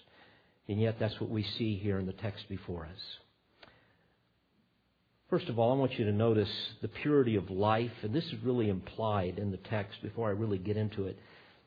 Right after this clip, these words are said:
Think about this. How could anyone endure what Paul and Silas endured? I mean, all of the exhausting travel, the ridicule, the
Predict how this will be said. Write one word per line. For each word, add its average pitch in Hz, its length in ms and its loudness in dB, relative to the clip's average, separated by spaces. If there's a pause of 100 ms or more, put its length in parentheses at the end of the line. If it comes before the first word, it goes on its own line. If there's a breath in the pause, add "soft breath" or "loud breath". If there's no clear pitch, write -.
(680 soft breath)
Think 151 140 0
about 107 260 2
this. 104 140 0
How 175 160 -2
could 170 140 -2
anyone 127 440 2
endure 101 420 0
what 95 220 -6
Paul 127 280 0
and 95 100 -4 (100)
Silas 120 420 0
endured? 104 540 2 (1500 loud breath)
I - 60 -4
mean, 123 160 2
all 151 220 4
of 127 80 2
the 110 80 4
exhausting 127 640 6
travel, 135 460 6
the 107 80 4
ridicule, 127 520 4
the 98 120 0